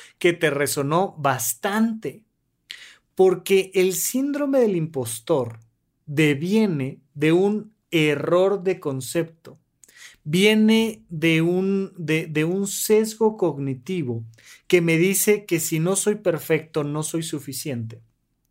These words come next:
Y esto es un error crucial. O sea, imagínate, hay una gran diferencia entre lo suficiente y lo perfecto. Hay una gran diferencia incluso, por ejemplo, académicamente.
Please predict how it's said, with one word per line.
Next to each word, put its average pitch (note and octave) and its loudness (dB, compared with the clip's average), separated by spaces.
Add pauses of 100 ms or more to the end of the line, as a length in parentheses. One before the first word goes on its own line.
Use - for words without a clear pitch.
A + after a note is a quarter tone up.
(720)
Y F3 4
esto E3 0
es A#3+ 4
un B3 2
error D#3+ 0
crucial. G3 2
O C#3+ -6
sea, C#3 0 (320)
imagínate, G#3+ 0 (380)
hay G3 4
una A3 2
gran G#3+ 2
diferencia F3+ -2
entre D#3+ 0
lo C3+ 2
suficiente C#3+ -4
y E3+ -2
lo B2 -2
perfecto. B2 -8 (640)
Hay A#3+ 4
una D4 2
gran G#3+ 2
diferencia F#3 -2
incluso, F#3 0 (320)
por E3+ 2
ejemplo, G3+ 2
académicamente. D3 0